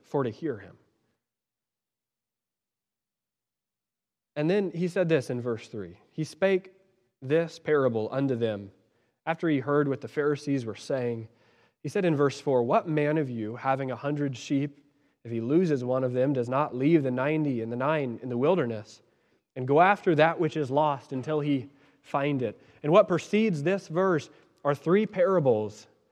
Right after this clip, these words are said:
about people who lost something that they dearly loved. And it's the story of how they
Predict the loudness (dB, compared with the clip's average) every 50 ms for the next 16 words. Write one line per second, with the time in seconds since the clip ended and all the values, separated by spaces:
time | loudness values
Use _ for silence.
0 | _ _ _ _ _ _ _ -2 2 4 4 4 2 0 -4 -2 0 0 0 2
1 | 2 0 2 0 -2 -6 -10 -16 _ _ _ _ _ _ _ _ -2 0 0 0
2 | 2 2 2 4 4 2 0 -4 -12 -20 -16 -10 -8 -6 -6 -4 -6 -6 -4 -4
3 | -4 -4 -4 -6 -6 -8 -8 -6 -6 -6 -6 -6 -8 -8 -10 -14 -14 -16 -20 _
4 | _ _ _ _ _ _ _ _ _ _ _ _ _ _ _ _ -6 -4 -4 -4
5 | -4 -6 -8 -10 -8 -4 -2 0 0 0 0 0 -2 -2 -4 -4 -4 -2 -2 -2
6 | -2 -2 -2 -2 0 0 0 0 0 -2 -4